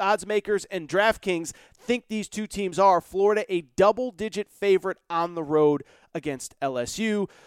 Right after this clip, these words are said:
Last S E C game I want to talk about. Oh boy, oh boy, oh boy, is this one? Is it, is this a game or is this a game? We got Tennessee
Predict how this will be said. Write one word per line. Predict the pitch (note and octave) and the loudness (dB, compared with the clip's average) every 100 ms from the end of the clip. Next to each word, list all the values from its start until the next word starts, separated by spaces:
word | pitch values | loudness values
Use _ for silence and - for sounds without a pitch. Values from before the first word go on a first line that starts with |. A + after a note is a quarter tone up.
| - _ _ _ _ | -20 _ _ _ _
Last | E3+ G#3+ C#4+ D#4+ | 2 4 6 8
S | C4+ E4 | 8 6
E | |
C | - B3+ | -2 -2
game | A3 G#3+ | 0 2
I | G3+ | 2
want | G3+ F#3 | 2 0
to | |
talk | F3+ E3 - | 2 2 2
about. | F#2+ E2 - _ _ _ _ - | -10 -16 -16 _ _ _ _ -8
Oh | - _ | -8 _
boy, | B3+ D#4 G#4+ D4+ G#3+ | 8 12 10 8 8
oh | G#3 G3 | 8 8
boy, | - B3+ B3+ C#4 G#3 | 8 10 12 10 8
oh | G#3+ | 6
boy, | F3+ - C4+ D#4+ | 6 6 8 10
is | A3 G#3 G#3 | 8 6 6
this | G#4+ | 4
one? | C#4 C4 A3+ C3+ - - | 4 4 4 0 -8 0
Is | B3+ C4 | 2 2
it, | F#4+ | 2
is | A#3+ G#3+ | 2 2
this | E4+ - | 2 2
a | B3+ | 2
game | C#4+ D#4 D4 | 4 4 6
or | A3+ | 4
is | F3+ | 4
this | D#4+ - | 2 -2
a | |
game? | A3 G#3+ D3 - _ _ _ _ _ _ _ _ _ _ _ _ _ - | -2 -2 -4 -8 _ _ _ _ _ _ _ _ _ _ _ _ _ -2
We | F#3+ F4+ | 2 4
got | D#4+ G#3+ F3 - _ _ _ _ _ _ _ _ _ _ _ - | 4 4 4 0 _ _ _ _ _ _ _ _ _ _ _ 0
Tennessee | B3 C#4+ D#4+ - A#3+ A#3+ | 2 2 0 -2 -4 -6